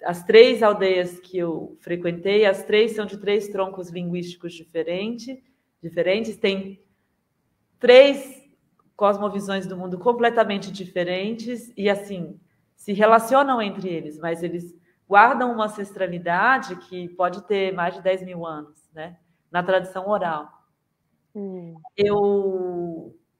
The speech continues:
Speaker 1: eu percebi que essa ideia que eu tinha do capitalismo e do cristianismo, é, era uma ideia muito viti-, vitimizada, assim, porque lá existem outras guerras. Eles têm as guerras que são deles. Eles têm as dificuldades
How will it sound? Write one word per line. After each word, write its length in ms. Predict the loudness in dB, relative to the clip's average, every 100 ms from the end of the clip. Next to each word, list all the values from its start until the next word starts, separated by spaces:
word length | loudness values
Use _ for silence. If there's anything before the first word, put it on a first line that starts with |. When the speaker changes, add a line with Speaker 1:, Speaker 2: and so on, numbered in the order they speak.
| -2
Speaker 1:
eu 100 | 2
percebi 500 | 4 4 4 0 -2
que 240 | -8 -14 -2
essa 380 | 0 0 0 -2
ideia 500 | 2 4 4 2 0
que 260 | -4 -4
eu 280 | -2 -4 -6
tinha 640 | -10 -12 -8 -8 -8 -14 _ _
do 320 | -10 -6 -6
capitalismo 600 | -4 -4 -2 -4 -4 -6
e 20 | -10
do 120 | -12
cristianismo, 1000 | -10 -12 -10 -12 -8 -6 -6 -8 -16 -18 _ _ _ _
é, 540 | -2 2 4 2 2 0
era 100 | 0
uma 120 | 0
ideia 240 | 4 4
muito 260 | 4 -4 -8
viti-, 480 | -8 -10 -12 -16 -12
vitimizada, 840 | -10 -8 -8 -8 -2 0 0 -2
assim, 320 | -6 -12 -20 -20
porque 760 | -20 -16 -8 -6 -4 -6 -8 -14 _ _ _ _ _
lá 280 | 0 6 6
existem 440 | 4 -2 -8 -6 -6
outras 280 | -8 -10
guerras. 560 | -8 -10 -10 -18 _ _
Eles 220 | -6 -6 -4
têm 220 | -2 -2
as 120 | 0
guerras 380 | 0 0 -2 -8
que 80 | -12
são 260 | -10 -6
deles. 540 | -4 -4 -6 -12 -20 _
Eles 300 | -10 -8 -6
têm 200 | -4 -2
as 140 | -2 -4
dificuldades 640 | -14 -20 -6 -2 -2 -4